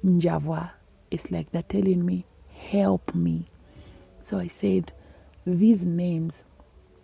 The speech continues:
have to work." Okay, so I, I said, "These names have to work. I have to be kind. I have to fight for freedom, fight for what is right." Of course, when you look at, um, slow food,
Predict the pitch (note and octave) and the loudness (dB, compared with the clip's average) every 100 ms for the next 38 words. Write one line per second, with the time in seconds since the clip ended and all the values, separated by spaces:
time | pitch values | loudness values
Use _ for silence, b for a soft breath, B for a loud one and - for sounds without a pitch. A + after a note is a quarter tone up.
0 | - - F#3+ - - D#3+ D3+ E3 D#3+ - | -20 -8 -8 -8 -8 -6 -4 -4 -6 -6
1 | - - - - - - - D#3+ - - | -6 -8 -20 -20 -20 -20 -6 -4 -4 -4
2 | E3+ D#3 - F#3+ E3 D#3 B B B B | -2 -2 0 2 4 0 B B B B
3 | B - E3+ E3+ E3+ D#3+ - - E3+ - | B 0 2 0 -2 -4 -8 -8 -6 -4
4 | F#3 E3 F3+ E3+ G3 E3+ E3+ E3 D#3+ D#3 | -2 -2 -2 0 0 0 -2 -2 -4 -6
5 | - - - D#3 D#3+ D#3 - - B B | -12 -12 -8 -4 -4 -4 -10 -18 B B
6 | B E3 F3+ - D#3+ D#3+ - E3+ E3+ D#3+ | B -2 -2 -4 -4 -4 -2 0 0 0
7 | - E3 E3 - D#3+ - F3+ F3 - D#3 | -2 -4 -4 -8 -14 -8 -6 -6 -8 -10
8 | - F#3+ D#3+ D#3 D#3 B B B - F3+ | -2 -2 -2 -4 -8 B B B -2 2
9 | F3+ - E3+ F3 F3 F3 C#3+ D#3+ F3+ F3+ | 2 0 -2 -2 -4 -6 -6 -4 -4 -4
10 | - - B B B B F3 - - F3 | -8 -16 B B B B -12 -8 -6 -6
11 | - - F3+ F3+ G#3 G3+ - F3 D#3+ - | -6 0 2 4 4 2 0 -6 -6 -8
12 | E3 D3+ F#3+ - - F#3+ F3 - F3 D3+ | -6 -4 -6 -8 -6 -6 -6 -4 -4 -4